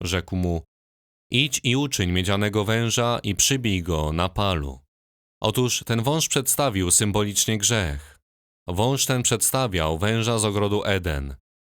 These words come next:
który już został osądzony. Stał się ze zwierzęcia gadem. On nie był przedtem gadem.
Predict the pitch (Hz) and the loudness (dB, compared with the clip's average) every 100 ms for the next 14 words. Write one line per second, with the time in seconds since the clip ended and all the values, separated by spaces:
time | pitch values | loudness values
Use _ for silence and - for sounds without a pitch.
0 | - 113 104 98 92 92 120 120 - 78 | -6 -2 0 2 2 0 0 0 -2 -4
1 | 69 76 101 - 107 104 104 87 69 65 | -4 -2 2 2 2 0 0 -2 -6 -10
2 | - _ _ _ - - 131 135 135 117 | -18 _ _ _ -4 0 0 0 0 0
3 | 104 107 104 120 123 - 80 73 78 98 | 0 0 0 0 -2 -2 -2 -2 -2 0
4 | 101 82 71 67 65 _ _ _ _ _ | 0 -2 -6 -6 -14 _ _ _ _ _
5 | - 104 123 151 156 - 135 - 117 113 | -4 0 0 0 0 0 -2 -2 -2 0
6 | 120 92 76 69 | -2 -2 -4 -6